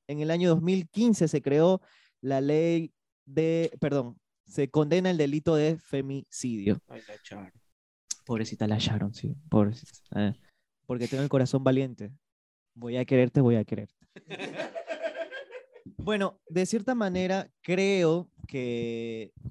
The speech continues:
Speaker 1: eh, sí hay una cuestión de que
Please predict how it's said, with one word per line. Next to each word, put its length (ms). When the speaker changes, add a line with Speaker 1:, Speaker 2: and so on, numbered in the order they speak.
Speaker 1:
eh, 400
sí 360
hay 540
una 260
cuestión 420
de 140
que 380